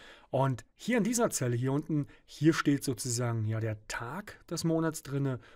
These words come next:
und der Monat meinetwegen, muss man nicht machen mit dem Monat, aber das werden wir gleich alles noch anpassen. Und hier links halt der Wochentag. Aber der Wochentag bezieht sich ja auf das Datum rechts. Also fangen wir hier an und hier werde ich schon die erste Funktion benutzen.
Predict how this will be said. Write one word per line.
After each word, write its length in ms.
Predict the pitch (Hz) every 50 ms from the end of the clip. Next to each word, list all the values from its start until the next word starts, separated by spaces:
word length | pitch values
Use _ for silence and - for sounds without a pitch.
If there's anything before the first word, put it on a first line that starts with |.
| - _ _
und 260 | 139 135 123 - - _ - -
der 100 | 120 107
Monat 460 | 104 101 110 123 151 202 233 233 214
meinetwegen, 480 | 202 196 196 196 190 165 175 180 151 127
muss 160 | 165 190 -
man 100 | 180 160
nicht 140 | 151 - 147
machen 180 | 143 135 143
mit 140 | 143 131 113
dem 100 | 139 131
Monat, 320 | 123 120 123 123 123 117 110 - - - - _
aber 140 | - 117 123
das 200 | 127 120 - -
werden 160 | 120 120 123
wir 100 | 120 120
gleich 320 | 107 113 113 117 113 - - - _ _ _
alles 280 | - 120 127 127 120
noch 240 | - 123 120 110 - - _ _ _
anpassen. 600 | - 120 151 165 160 - 147 139 - 143 131 117 - - - - -
Und 140 | - 123 -
hier 120 | - 185
links 300 | 175 170 180 175 - -
halt 180 | 165 170 175 185
der 140 | 185 147 117
Wochentag. 520 | 131 127 131 143 120 117 113 104 104 104 - -
Aber 180 | 120 110 117
der 140 | 123 117 113
Wochentag 400 | 135 139 151 143 - 127 127 120
bezieht 420 | - - - - - - 131 -
sich 160 | - 143 110 -
ja 60 | 123
auf 100 | 113 -
das 200 | - 113 107 -
Datum 360 | - 98 104 107 - 151 147
rechts. 340 | 123 107 107 107 107 - - - - - - - - -
Also 240 | - - 147 185 214
fangen 220 | 214 - 170 156 143
wir 80 | 139
hier 180 | 131 127 123 117
an 220 | 131 151 160 156 - - - - _
und 200 | 131 123 113 - -
hier 400 | _ - - - 151 190 220 214
werde 140 | 170 170 170
ich 80 | 165 -
schon 100 | 165 151
die 140 | 139 135
erste 280 | - 139 143 135 - 131
Funktion 640 | 113 - 123 113 107 - - - 131 160 220 226
benutzen. 560 | 185 175 165 160 160 160 - - 147 143 135